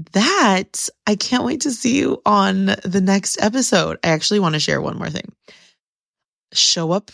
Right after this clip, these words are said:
Real is opening for enrollment soon.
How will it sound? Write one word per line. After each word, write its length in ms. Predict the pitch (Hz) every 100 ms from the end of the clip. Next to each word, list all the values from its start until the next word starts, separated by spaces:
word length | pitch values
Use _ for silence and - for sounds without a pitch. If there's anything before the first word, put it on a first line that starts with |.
| -
Real 540 | 170 143 - - 196 _ _ _ _
is 280 | 165 160 160 - _
opening 680 | 147 147 - 170 208 233 254
for 600 | - - 156 151 151 - -
enrollment 840 | 156 160 139 135 135 139 135 139 -
soon. 800 | - - - - 139 120 - 185